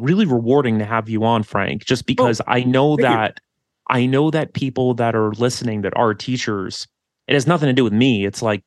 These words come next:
Speaker 1: they're gonna kind of get to hear all these different experiences that you've had, and they can kind of use that to kind of help themselves teach. So I really appreciate,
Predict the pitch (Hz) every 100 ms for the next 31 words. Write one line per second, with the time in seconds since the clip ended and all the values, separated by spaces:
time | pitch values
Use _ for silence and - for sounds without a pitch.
0 | _ 123 131 147 147 127 135 123 117 120
1 | 117 - 131 123 113 - 117 120 117 113
2 | 123 113 117 110 - 117 - - 123 120
3 | 110 110 104 - 117 127 - 104 95 104
4 | _ - - - 117 110 113 120 113 107
5 | 120 131 123 123 113 - 113 117 107 -
6 | 110 107 104 101 95 - - 98 - -
7 | - - 123 117 123 143 117 104 - 120
8 | - 110 104